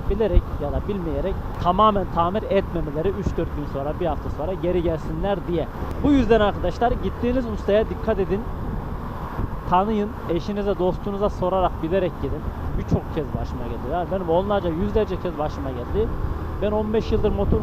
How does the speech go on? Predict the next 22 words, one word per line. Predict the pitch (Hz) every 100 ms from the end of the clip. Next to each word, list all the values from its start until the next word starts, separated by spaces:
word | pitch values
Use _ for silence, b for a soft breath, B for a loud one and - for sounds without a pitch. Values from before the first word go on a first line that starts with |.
| -
kullanıyorum, | 185 180 190 240 277
on | 220 208
beş | 262 - 240
yıldır | 226
aynı | 233 214 208
ustaya | - 190
giderim. | 156 - - - - -
Bu | 262
yüzden | 240 190 233 - - 170
motoru | 170 226 240 180
götürdüğünüz | 185 - - 233 233 220
insanlara | 208 202 190 196 214
dikkat | 196 - 160
edin. | 135 - - - - - - - - - - -
Motoru | 151 190 208
yaptırdığınız | 190 170 - 190 190 196 180 - 165
insanlara | - 185 180 185 208
dikkat | 143 - 170
edin. | 151 117 - - - - - - - - - - - - - - - -
Yazık, | 202 220 175 -
günah. | 175 143 - -
Alıyorsunuz | 208 240 214 226 202